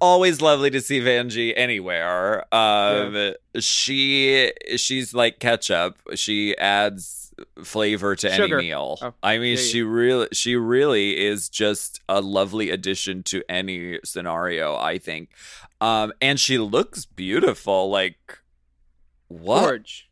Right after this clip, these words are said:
Speaker 1: She drank the potion or something. She looks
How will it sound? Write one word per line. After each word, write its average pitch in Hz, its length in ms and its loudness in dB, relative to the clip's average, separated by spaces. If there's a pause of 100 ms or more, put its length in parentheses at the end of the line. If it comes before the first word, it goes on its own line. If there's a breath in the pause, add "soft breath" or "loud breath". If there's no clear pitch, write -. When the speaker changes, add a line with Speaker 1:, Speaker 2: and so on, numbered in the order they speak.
(100)
Speaker 1:
She 240 440 -2
drank 139 440 2
the 107 100 -2
potion 104 500 0
or 82 100 -4
something. 92 580 -6
She 117 240 -2
looks - 680 -6